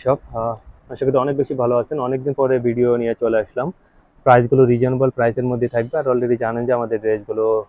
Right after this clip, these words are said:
এক পিস করে হয়, সম্পূর্ণ ভিডিও দেখবেন। যারা বিজনেস করবেন, এখন মোটামুটি পরিস্থিতি, আহ, স্বাভাবিক হয়ে আসতেছে। আহ, আমাদের শপ কিন্তু ওপেন আছে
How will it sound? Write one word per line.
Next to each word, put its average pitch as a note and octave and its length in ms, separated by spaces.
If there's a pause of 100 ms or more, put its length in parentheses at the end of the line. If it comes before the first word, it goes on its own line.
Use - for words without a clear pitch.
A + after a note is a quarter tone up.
এক A2+ 160
পিস A#2+ 160
করে A#2 100
হয়, A#2+ 100
সম্পূর্ণ A#2 340
ভিডিও A#2 260
দেখবেন। A#2 360 (420)
যারা C#3 160
বিজনেস D3 340
করবেন, E3 280
এখন D3+ 220
মোটামুটি D3 360
পরিস্থিতি, C#3 540 (220)
আহ, A2+ 140
স্বাভাবিক B2 460
হয়ে A#2+ 100
আসতেছে। A#2 360
আহ, A2 460
আমাদের A2 220
শপ A2+ 260
কিন্তু B2+ 200 (100)
ওপেন A#2+ 320
আছে A#2 260